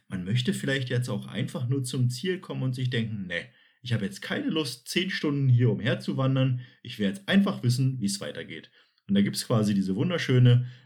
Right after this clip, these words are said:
äh, Linie, die einem jetzt auf der Minimap direkt zum Ziel führt. Man hat jetzt auch neue Sachen wie, ähm, was, was Philipp mir dann auch gesagt hatte, dass man so einen kleinen,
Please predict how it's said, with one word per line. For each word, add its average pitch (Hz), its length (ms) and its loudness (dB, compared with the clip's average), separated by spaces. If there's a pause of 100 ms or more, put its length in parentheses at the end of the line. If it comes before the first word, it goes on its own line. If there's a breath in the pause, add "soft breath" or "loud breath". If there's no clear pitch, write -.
(120)
äh, 104 380 4
Linie, 151 480 6
die 123 160 4
einem 107 160 4
jetzt 98 280 -2
auf 123 180 -2
der 104 120 2
Minimap 117 520 4
direkt 120 300 -2
zum - 180 -4
Ziel 214 260 0
führt. 165 420 -2 (720)
Man 202 220 2
hat 104 140 0
jetzt 101 260 2
auch 98 220 -2
neue 107 340 2
Sachen 101 380 0
wie, 92 280 -4 (300 loud breath)
ähm, 85 640 -10 (360)
was, - 280 -8
was - 340 -16
Philipp 123 240 6
mir 113 80 4
dann 104 80 2
auch 98 140 0
gesagt 98 320 -2
hatte, 101 160 -2
dass - 180 -8
man 92 140 0
so 85 80 -10
einen 87 100 -12
kleinen, 90 440 -4